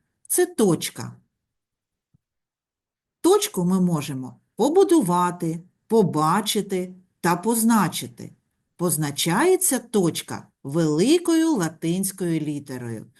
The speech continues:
Наприклад, точка H, точка В. Відрізок будується за допомогою двох точок,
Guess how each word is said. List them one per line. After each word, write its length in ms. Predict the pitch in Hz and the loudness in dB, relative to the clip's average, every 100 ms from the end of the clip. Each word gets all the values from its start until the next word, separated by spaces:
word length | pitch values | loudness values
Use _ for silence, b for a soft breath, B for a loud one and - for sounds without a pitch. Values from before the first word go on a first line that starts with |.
| b b b | b b b
Наприклад, 640 | 175 202 196 170 165 - - | 0 2 2 0 -2 -12 -8
точка 540 | - 403 403 - 139 - | -2 0 0 -4 -6 -2
H, 520 | 160 208 269 285 - - _ _ _ | 2 4 2 -2 -10 -16 _ _ _
точка 460 | 170 220 - 208 180 | 0 0 0 0 0
В. 320 | 147 127 - _ _ _ _ _ _ _ _ _ _ _ _ _ _ _ | -2 -6 -8 _ _ _ _ _ _ _ _ _ _ _ _ _ _ _
Відрізок 880 | 170 233 294 339 254 196 190 185 - _ _ _ _ _ _ _ _ _ _ _ _ _ _ _ _ _ _ _ _ _ _ _ _ _ _ _ _ | 0 2 6 6 6 2 0 -4 -14 _ _ _ _ _ _ _ _ _ _ _ _ _ _ _ _ _ _ _ _ _ _ _ _ _ _ _ _
будується 760 | 160 208 202 262 254 196 - 170 | -2 2 4 4 4 2 2 2
за 160 | 190 | 4
допомогою 840 | 196 220 240 226 220 170 156 135 131 | 4 2 4 4 4 2 0 -4 -6
двох 400 | 139 185 330 - | 0 2 2 0
точок, 680 | 302 247 220 247 269 269 | 2 4 2 -2 -4 -8